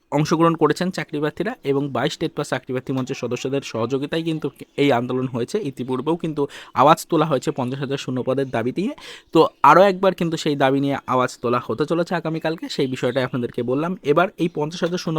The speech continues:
পদে নিয়োগের নোটিফিকেশন প্রকাশের দাবি যখন জানানো হবে, সেই সময়, আহ, পর্ষদের পক্ষ থেকে সত্যি সেই পঞ্চাশ হাজার শূন্য পদে নোটিফিকেশন প্রকাশের দাবিটাকে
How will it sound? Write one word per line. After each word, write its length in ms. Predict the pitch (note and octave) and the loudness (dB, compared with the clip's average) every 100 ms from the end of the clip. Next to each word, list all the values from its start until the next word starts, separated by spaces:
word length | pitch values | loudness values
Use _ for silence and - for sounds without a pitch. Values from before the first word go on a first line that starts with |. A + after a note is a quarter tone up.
| D3+ | 0
পদে 140 | D#3 D3 | 0 0
নিয়োগের 240 | C#3 C#3+ | 0 0
নোটিফিকেশন 500 | C3 A#2+ B2 C3+ C#3+ | -2 -4 -6 -4 -4
প্রকাশের 380 | C#3 A#2 B2+ C3 B2+ A2+ | -4 -4 -2 -2 -2 -2
দাবি 160 | A2 | -2
যখন 240 | B2+ B2 B2 A2+ | -2 -2 -2 -4
জানানো 240 | G#2 B2 | -4 -4
হবে, 180 | C#3+ F3+ | -4 -4
সেই 220 | - E3 F3+ | 0 0 0
সময়, 220 | E3+ E3+ | -2 -4
আহ, 520 | - - - D3+ D3+ C3 | -6 -12 -2 6 8 8
পর্ষদের 360 | D3+ D#3+ F3+ F#3 | 6 6 4 2
পক্ষ 120 | D3+ D#3 D#3+ | 2 0 0
থেকে 120 | D#3+ D#3 | -2 -4
সত্যি 220 | C#3 E3 - | -2 -2 -2
সেই 100 | D#3 | -2
পঞ্চাশ 180 | C#3+ C3+ | -2 -2
হাজার 140 | D3 D3+ | -2 -2
শূন্য 140 | - C3+ | -2 -2
পদে 160 | C3 C#3 | 0 0
নোটিফিকেশন 460 | C3+ A#2 B2+ C3 C3+ | -2 -2 -4 -4 -4
প্রকাশের 300 | C3 B2 - | -4 -4 -4
দাবিটাকে 380 | B2+ A#2+ B2+ C3 | -2 0 0 0